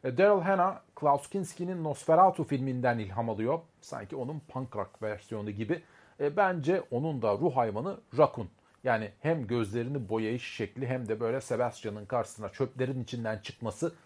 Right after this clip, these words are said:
tam bir Raccoon'u andırıyor. Hannah rolü kapıyor. Nelkin'e de altıncı replicant olan Mary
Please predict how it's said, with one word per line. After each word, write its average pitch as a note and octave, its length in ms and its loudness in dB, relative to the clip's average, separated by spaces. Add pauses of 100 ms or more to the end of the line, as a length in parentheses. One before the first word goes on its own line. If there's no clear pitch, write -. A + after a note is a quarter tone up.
(160)
tam G2+ 280 0
bir A#2 280 -6
Raccoon'u B2 320 -2
andırıyor. A2+ 500 4 (360)
Hannah F#3 460 6
rolü E3 260 2
kapıyor. E3+ 480 4 (140)
Nelkin'e C3+ 580 -2
de D#3+ 260 4
altıncı A#2 500 0
replicant A#2 480 -2
olan F3 260 2
Mary C3 400 2